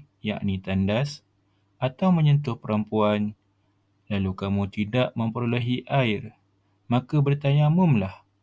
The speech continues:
dengan tanah yang baik, yakni bersih.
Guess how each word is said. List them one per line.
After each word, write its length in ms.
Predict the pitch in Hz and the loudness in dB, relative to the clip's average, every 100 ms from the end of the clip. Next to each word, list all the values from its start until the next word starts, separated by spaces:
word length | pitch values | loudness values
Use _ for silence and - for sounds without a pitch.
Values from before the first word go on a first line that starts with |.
| _ | _
dengan 320 | - 147 127 110 | 0 4 4 2
tanah 320 | 107 104 101 | 0 0 0
yang 240 | 101 101 98 | -2 0 0
baik, 400 | 98 98 95 _ _ | -2 -2 -4 _ _
yakni 400 | 127 123 110 104 | -6 -4 -4 -4
bersih. 560 | 98 95 95 - 95 95 | -2 -6 -8 -10 -12 -12